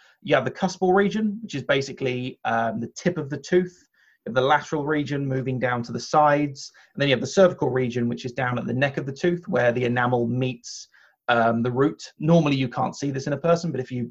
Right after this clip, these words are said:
got an archaeological sample, it's where that yellowy, uh, dentine meets the white enamel. So we can split it into different regions. We then like to split it into inner, outer, uh, and middle. So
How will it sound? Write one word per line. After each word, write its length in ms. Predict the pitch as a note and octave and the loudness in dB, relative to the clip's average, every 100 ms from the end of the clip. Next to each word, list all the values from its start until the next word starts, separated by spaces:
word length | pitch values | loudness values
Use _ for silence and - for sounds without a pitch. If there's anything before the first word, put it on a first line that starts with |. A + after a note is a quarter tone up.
| _ - | _ -6
got 100 | B2 | -2
an 60 | |
archaeological 520 | B2 - C#3 D3+ - | -2 0 0 0 -4
sample, 480 | B2+ C#3 C3 C3+ A#2+ - - _ | -4 -2 -2 -2 -4 -10 -20 _
it's 120 | C3 C3+ | -4 2
where 120 | C3 | 4
that 180 | B2 B2+ | 4 0
yellowy, 720 | B2+ B2+ B2+ B2 B2 A#2 A#2+ | 2 6 6 6 2 -2 -2
uh, 220 | A#2+ A#2 A2 | 0 2 2
dentine 480 | C3+ B2 A#2+ A#2 A#2 | 2 2 2 0 2
meets 360 | A#2+ A2+ - - | 0 -2 -8 -10
the 80 | |
white 320 | A#2+ A#2 A#2 A2+ | -4 -2 -4 -4
enamel. 480 | D3 F3 F3 E3+ _ _ - - | -2 2 0 -2 _ _ -20 -4
So 120 | C3+ | 0
we 120 | C#3 | 0
can 80 | C#3 | 0
split 240 | C#3 F3+ | 4 4
it 20 | |
into 160 | E3 D3 | 4 -2
different 300 | C#3 C3+ C3 | -4 -4 0
regions. 520 | D#3 D3 C3+ C#3+ C3 | 0 0 -2 -4 -4
We 120 | B2+ C3+ | -2 2
then 160 | C#3+ | 4
like 220 | C#3+ C3+ | 4 0
to 80 | A#2 | -4
split 260 | - C#3+ C#3 | -6 -6 -4
it 80 | A2 | -6
into 220 | A#2+ - D3 | -8 -6 -2
inner, 280 | C3+ C3 - | 2 0 0
outer, 540 | B2+ B2 A#2+ - A#2 A#2 _ _ _ - | -2 -2 -2 -2 -2 -4 _ _ _ -4
uh, 280 | - A2+ A#2 - | 0 2 2 0
and 240 | A#2 A#2 | -2 0
middle. 460 | C#3+ D#3+ E3 D#3+ - | 2 2 2 -2 -4
So 400 | - A#2+ A#2+ | 2 4 4